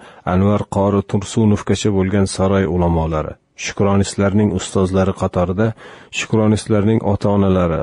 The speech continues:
qarindoshlari, o'qituvchilari, tarbiyachilari, rahbarlari ham bor, albatta. Shukronistlar dunyoga o'z dohiylarining ko'zlari bilan qarashadi. O'zbekistonda siyosiy va diniy erkinliklarni talab qilganlarni mustaqillik dushmanlari deb,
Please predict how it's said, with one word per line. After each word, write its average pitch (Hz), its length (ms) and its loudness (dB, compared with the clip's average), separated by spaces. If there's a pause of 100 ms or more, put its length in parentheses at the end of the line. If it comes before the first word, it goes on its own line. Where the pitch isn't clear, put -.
qarindoshlari, 95 880 0
o'qituvchilari, 92 840 0 (180)
tarbiyachilari, 95 840 0 (360)
rahbarlari 98 720 0
ham 87 240 0
bor, 78 140 -4
albatta. 76 520 -8 (420)
Shukronistlar 113 720 2
dunyoga 110 600 2
o'z 120 280 2
dohiylarining 104 800 2
ko'zlari 95 480 2
bilan 90 160 2
qarashadi. 80 560 -6 (240)
O'zbekistonda 92 580 2
siyosiy 92 460 0
va 90 160 2
diniy 92 460 2
erkinliklarni 90 760 0
talab 92 320 -2
qilganlarni 85 680 -2 (320)
mustaqillik 107 640 0
dushmanlari 104 760 2
deb, 82 180 -4